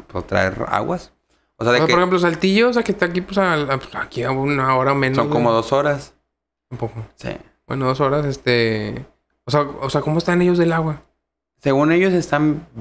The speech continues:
Speaker 1: bien. O sea, ni muy
Speaker 2: O sea, no hay
Speaker 1: ni, ni
Speaker 2: cortes
Speaker 1: fu-,
Speaker 2: de agua.
Speaker 1: no. Pero que al parecer sí está, o sea, sí,
Speaker 2: Sí llueve
Speaker 1: sí,
Speaker 2: más
Speaker 1: sí,
Speaker 2: allá.
Speaker 1: sí hay poca, pero no tan poca.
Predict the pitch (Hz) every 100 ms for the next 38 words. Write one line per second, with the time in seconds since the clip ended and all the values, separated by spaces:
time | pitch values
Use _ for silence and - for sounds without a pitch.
0 | 117 127 123 95 - - 113 123 127 127
1 | 151 214 233 226 139 143 147 156 165 170
2 | 156 151 147 131 139 135 131 127 127 131
3 | 110 90 - _ _ _ _ 131 127 127
4 | 123 120 127 117 120 120 117 120 117 120
5 | 127 - 123 120 120 123 123 - 131 127
6 | 135 143 147 151 151 151 151 143 143 151
7 | 165 - 185 185 220 240 - _ _ _
8 | _ 127 113 107 113 110 131 127 -